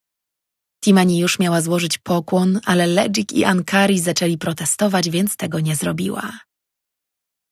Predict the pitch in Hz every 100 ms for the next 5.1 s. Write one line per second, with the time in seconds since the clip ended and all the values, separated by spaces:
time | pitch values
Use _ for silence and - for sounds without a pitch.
0 | _ - 190 156 160 - - 190 180 -
1 | - 208 208 _ _ _ _ - 165 160
2 | 165 170 156 180 170 165 165 170 165 190
3 | - - _ _ _ _ - - 214 -
4 | 240 180 - 233 190 170 170 160 151 196